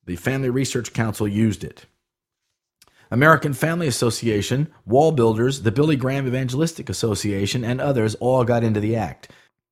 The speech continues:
Franklin Graham embarked on a fifty-state Decision America bus tour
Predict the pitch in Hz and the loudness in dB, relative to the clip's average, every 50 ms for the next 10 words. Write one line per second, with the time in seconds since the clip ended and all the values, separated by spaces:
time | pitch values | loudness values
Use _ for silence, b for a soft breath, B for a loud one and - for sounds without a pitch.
0 | _ _ _ _ _ _ _ - - - 123 127 123 113 - 135 131 117 104 98 | _ _ _ _ _ _ _ -12 -4 0 2 2 2 0 0 -2 0 0 2 2
1 | 117 127 131 131 123 120 117 113 98 95 120 131 131 - - 117 117 113 104 - | 2 2 2 2 0 0 0 0 2 2 2 2 2 0 -2 -2 -2 -2 -4 -8
2 | - - - 143 - - - 131 120 - - - - 139 135 131 - - 117 107 | -8 -4 -4 -4 -4 -4 -8 -6 -6 -6 -6 -4 -2 -2 -2 -2 -4 -4 -4 -4
3 | - - 135 117 127 127 127 123 123 123 123 127 113 - 117 104 104 131 131 117 | 0 0 0 0 0 0 -2 -2 -2 -2 -2 -2 -2 -4 -4 -4 -2 -2 -2 -4
4 | - - - 117 120 123 131 139 | -4 -2 -2 0 2 2 0 -2